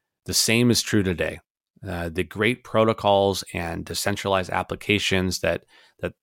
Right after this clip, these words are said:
the blockchain technology has been able to, uh, help create, I think they're, the, the great ones will win out, and the great ones will provide life-changing returns for people.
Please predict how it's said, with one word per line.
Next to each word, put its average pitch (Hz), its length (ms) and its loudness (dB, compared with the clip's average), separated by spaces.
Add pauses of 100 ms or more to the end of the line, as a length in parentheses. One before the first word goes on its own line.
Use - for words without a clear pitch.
(180)
the 92 100 -2
blockchain 92 680 -2
technology 87 720 -2
has 85 240 -8
been 85 200 -8
able 87 280 -4
to, 82 480 -4 (680)
uh, 82 100 -8
help 98 240 0
create, 92 680 -2 (300)
I - 60 -12
think 107 480 0
they're, 95 220 0
the, 95 500 -6
the 98 180 -4
great 101 340 -2
ones 107 380 0
will 101 220 4
win 95 160 0
out, 80 400 -8 (200)
and 85 440 -4
the 92 100 -2
great 98 300 0
ones 101 420 -2
will 104 400 4
provide 87 640 0 (380)
life-changing 90 800 0
returns 85 560 -4
for - 180 -2
people. 131 500 0